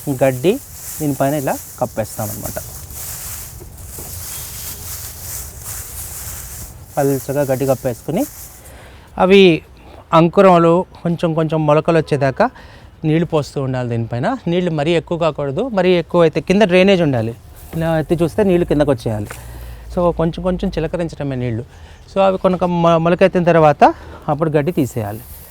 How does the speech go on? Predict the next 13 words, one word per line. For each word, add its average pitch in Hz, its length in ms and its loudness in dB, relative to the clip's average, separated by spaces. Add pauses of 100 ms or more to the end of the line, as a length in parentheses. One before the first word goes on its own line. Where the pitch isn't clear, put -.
(260)
ఇవి 151 160 -6
మొలకెత్తాయి 160 560 2
అనుకుంటే 151 360 2 (580)
అప్పుడు 156 260 -4
గడ్డి 143 240 -2
తీసేసి 139 320 -6
అవతల 156 240 0
పడేయాలి. 107 320 -8 (1700)
అప్పుడు 233 240 6
అవి 185 180 6 (460)
పెరుగుతాయి. 117 400 -6 (160)
ఇది 175 100 -2 (100)
పద్ధతి. 123 360 -4